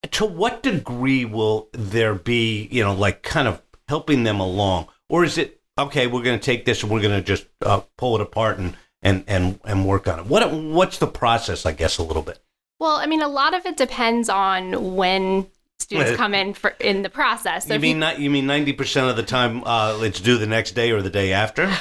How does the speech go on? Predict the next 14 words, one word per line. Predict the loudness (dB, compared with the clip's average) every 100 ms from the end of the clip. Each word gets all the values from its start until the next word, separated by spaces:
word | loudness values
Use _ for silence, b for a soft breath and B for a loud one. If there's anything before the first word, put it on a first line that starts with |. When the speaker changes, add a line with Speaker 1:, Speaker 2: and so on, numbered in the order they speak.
| -6 -2
Speaker 2:
Well, | -2 0
actually, | 0 -2 -2 -4 0 2 2 2
um, | 0 0 0 -2
we, | 0 2 2 0
we | -2
collected | 2 0 0 -4
some | -2
data, | 0 0 0
and | 0 -4 -6 -6
students | -2 -2 0 -2
generally | -2 -2 0 0 0
actually | 0 -2 0 0
come | 0 -2 0
in | 0 0 -2